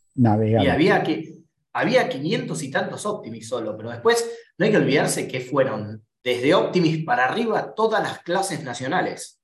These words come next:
Speaker 1: Claro.
Speaker 2: Porque estaban todas, creo que no me que-, creo que ninguna me quedó atrás, salvo, bueno, las de tabla sí, pero bueno. Pero, digamos, después lo que son, eh, encima de barcos, estaban todas. Estaba Snipe, estaba Finn, estaba J setenta,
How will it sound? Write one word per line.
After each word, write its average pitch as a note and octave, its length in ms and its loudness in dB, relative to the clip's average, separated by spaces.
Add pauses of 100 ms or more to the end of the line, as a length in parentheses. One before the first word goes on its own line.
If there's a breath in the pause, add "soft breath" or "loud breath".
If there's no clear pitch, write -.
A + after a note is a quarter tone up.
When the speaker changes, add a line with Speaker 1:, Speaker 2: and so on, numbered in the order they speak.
(140)
Speaker 1:
Claro. E3 340 2 (680)
Speaker 2:
Porque - 760 0
estaban D3 440 2
todas, B2+ 640 2
creo - 180 2
que D3+ 80 0
no D3 100 0
me D3 140 0
que-, C3 540 -10
creo G3 240 -2
que C3+ 120 -2
ninguna C#3+ 440 0
me B2 140 -2
quedó C3+ 220 0
atrás, - 320 2
salvo, E3 240 2
bueno, C#3+ 200 0
las B2 140 -4
de C#3 120 -4
tabla F#3 340 2
sí, B2 220 -8
pero A#2+ 140 -10
bueno. A2+ 260 -10 (440)
Pero, B2+ 400 4
digamos, C3+ 480 0
después E3 320 0
lo F3+ 140 0
que - 100 -6
son, F3+ 500 -4
eh, G2+ 460 -8 (100)
encima D#3 360 0
de B2 60 2
barcos, D3+ 640 2 (480)
estaban A#2+ 360 -2
todas. - 520 2
Estaba A#2+ 420 0
Snipe, C3+ 520 -2
estaba A#2+ 360 -2
Finn, C3 460 -4
estaba B2+ 460 -2
J B2+ 320 -2
setenta, - 800 -2